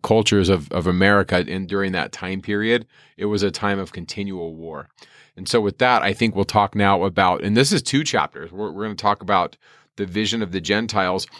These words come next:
A lot of this waxes in apocalyptic literature,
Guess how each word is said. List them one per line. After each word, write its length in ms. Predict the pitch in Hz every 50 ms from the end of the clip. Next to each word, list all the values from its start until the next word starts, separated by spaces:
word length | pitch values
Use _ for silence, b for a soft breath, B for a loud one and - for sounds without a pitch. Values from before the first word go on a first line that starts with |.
| B B
A 80 | - 107
lot 280 | 113 107 107 127 175 202
of 120 | 185 117
this 260 | 117 113 110 - -
waxes 600 | 107 101 110 107 107 113 - - 113 104 98 92 95
in 400 | - 101 104 98 95 95 92 b b b b b b b b
apocalyptic 840 | - 95 - - - 101 104 113 - 113 104 101 101 - - 98 -
literature, 600 | 85 87 90 90 98 104 - - 120 123 131